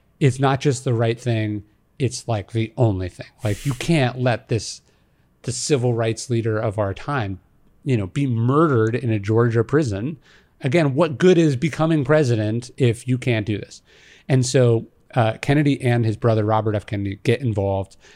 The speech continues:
Uh, they call the judge, they call the governor, they pull some strings, and they get King released. Um, basically, they put enough attention on it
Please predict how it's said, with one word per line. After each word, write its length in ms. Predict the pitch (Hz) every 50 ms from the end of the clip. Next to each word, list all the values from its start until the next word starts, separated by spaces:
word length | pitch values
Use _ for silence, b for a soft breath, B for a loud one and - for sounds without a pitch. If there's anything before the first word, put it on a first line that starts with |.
| b b
Uh, 60 | - 110
they 120 | 98 107
call 240 | - - - 107 98
the 100 | 98 -
judge, 340 | 127 - 185 175 165 139 113
they 100 | 117 110
call 140 | - 104
the 60 | 101 107
governor, 540 | 107 147 143 131 127 123 123 117 113 104 b b b b b b
they 100 | - 117 - - _ _
pull 180 | - - 147 147
some 160 | - 147 123
strings, 300 | - - 113 107 107 -
and 120 | - 139 143
they 60 | 160
get 300 | 147 180 165 - - _
King 320 | - - 143 131 127 123 117
released. 480 | 117 107 98 92 - - - - - b b b b b b -
Um, 140 | 123 107
basically, 400 | 104 - 143 127 - 131 120 123
they 100 | 113 117
put 220 | 110 - - 185 -
enough 340 | 170 160 165 185 185 196 190
attention 520 | - 170 - - - 170 156 147 - 147 123
on 200 | 113 107 107 107
it 180 | 104 107 -